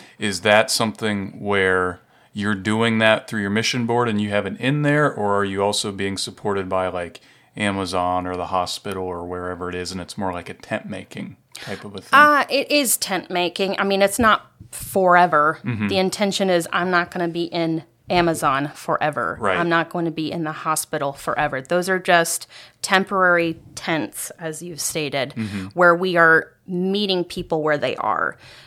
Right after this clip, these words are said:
Speaker 2: You know, oftentimes, especially in American society, it's a very closed off.
Speaker 1: Mm-hmm.
Speaker 2: So you don't just go knocking on somebody's door and expect them to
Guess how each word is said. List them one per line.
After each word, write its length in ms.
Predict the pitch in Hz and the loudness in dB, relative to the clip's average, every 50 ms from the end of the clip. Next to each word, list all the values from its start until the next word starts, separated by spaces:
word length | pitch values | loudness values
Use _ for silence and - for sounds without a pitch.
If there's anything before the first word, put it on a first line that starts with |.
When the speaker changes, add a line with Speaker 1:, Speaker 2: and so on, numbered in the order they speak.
| _ | _
Speaker 2:
You 120 | - 180 175 | -4 0 2
know, 180 | 175 170 156 | 2 2 2
oftentimes, 1200 | 147 - 175 180 170 - - 185 170 165 165 - - 170 170 165 160 160 156 151 - - - - - | 2 4 2 2 2 0 -4 -2 -2 -2 -4 -2 -2 -2 -2 0 0 -2 -4 -4 -4 -6 -8 -8 -10
especially 540 | - 165 - - - 185 170 - - 180 165 | -10 -8 -8 0 0 0 0 0 -2 -2 -2
in 80 | 156 156 | -2 -2
American 500 | 160 165 165 165 160 165 160 - 175 165 | -2 0 0 0 0 -2 -4 -6 -6 -6
society, 640 | - - 156 - - 160 147 151 147 151 143 143 - - | -6 -6 -6 -6 -4 -4 -4 -4 -4 -4 -6 -8 -8 -10
it's 160 | 147 - 165 | -10 -10 -10
a 40 | 160 | -6
very 220 | 160 170 151 143 | -4 -4 -4 -4
closed 500 | 139 - - - - 139 135 147 147 - | -6 -10 -14 -10 -10 -8 -6 -6 0 2
off. 420 | 190 190 208 226 - - - - _ | 2 2 2 0 -4 -10 -18 -18 _
Speaker 1:
Mm-hmm. 260 | 120 107 90 98 92 90 95 _ _ - _ _ _ | -12 -12 -10 -10 -12 -14 -16 _ _ -20 _ _ _
Speaker 2:
So 420 | - - 190 175 170 165 - - - _ | -4 0 0 0 0 0 -4 -8 -16 _
you 320 | 78 - 175 180 196 202 | -18 -12 -6 -4 -2 2
don't 220 | 196 196 185 - | 4 4 2 2
just 240 | 175 190 170 - - | 0 -2 -4 -2 4
go 160 | - 190 180 | 4 4 4
knocking 520 | 170 160 165 175 175 175 175 - 175 160 160 | 4 2 2 2 2 2 0 0 0 0 2
on 140 | 160 156 170 | 0 0 0
somebody's 460 | - - 170 170 160 - 160 151 - | -2 -2 -2 -2 -4 -6 -8 -6 -2
door 400 | - 165 165 160 160 156 147 139 | 0 0 2 2 2 2 2 2
and 160 | - - 160 | 0 -2 -4
expect 480 | 147 - - - - - 165 156 - - | -6 -6 -8 -6 -4 -4 -4 -4 -4 -10
them 160 | 160 151 156 | -10 -8 -8
to 100 | 147 | -8